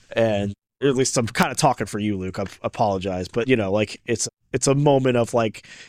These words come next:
here's a three minute, forty second song. I've, has all the parts. It doesn't need any more parts. You know, he creates a channel for that. But I'll actually let you answer that question.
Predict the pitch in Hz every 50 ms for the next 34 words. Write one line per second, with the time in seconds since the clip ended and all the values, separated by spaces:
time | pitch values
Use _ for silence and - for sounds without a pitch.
0 | _ - 147 147 143 127 135 139 131 - - - 135 139 135 131 131 123 131 131
1 | - - - - - 131 127 123 117 117 110 - - - - 120 - - 120 104
2 | - - 131 120 113 110 104 104 104 98 92 - - - _ _ _ _ _ -
3 | 123 123 117 117 - - 117 117 120 110 101 - - 117 107 104 98 - - 95
4 | - 113 107 104 101 101 101 98 98 95 92 92 101 107 104 101 - - - 85
5 | - - - - - - - - - - - - - - - - - _ _ _
6 | - 123 120 104 90 85 - 123 107 92 - - - - 120 104 92 - - -
7 | - _ _ _ - - - - 139 113 107 92 92 - 104 104 101 98 95 98
8 | 95 98 - _ _ - - - - - - _ _ _ - - - _ _ _
9 | - - 156 160 165 - - 160 143 151 - - - 165 151 139 123 - - 113
10 | 107 113 - - 110 95 - - 98 98 107 123 117 113